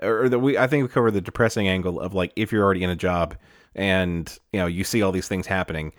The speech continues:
Um, so folks out there, <laughs> that if this is happening in your job, um, yeah, brush up on the resume, may-, maybe have that in your back pocket just in case. Um,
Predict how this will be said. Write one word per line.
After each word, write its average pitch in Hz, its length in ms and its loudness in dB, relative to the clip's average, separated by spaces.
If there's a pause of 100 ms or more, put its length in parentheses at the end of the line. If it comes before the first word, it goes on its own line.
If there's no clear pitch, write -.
(300)
Um, 82 440 -6
so 98 360 0
folks 135 280 2
out 123 140 4
there, 113 380 2
<laughs> - 80 -20
that - 640 -4
if - 220 -2
this 143 220 2
is 127 100 -2
happening 127 380 0
in 120 120 -2
your 110 100 0
job, 101 420 0 (500)
um, 98 520 0 (240)
yeah, 92 220 0
brush 110 300 0
up 113 100 0
on 113 80 2
the 110 80 0
resume, 101 580 2 (140)
may-, 104 220 -2
maybe 104 340 0
have 95 200 0
that 92 80 0
in 90 40 -4
your 85 140 -4
back 87 240 -4
pocket 87 300 -2
just - 200 -8
in 85 100 -8
case. 76 300 -6 (420)
Um, 82 380 -4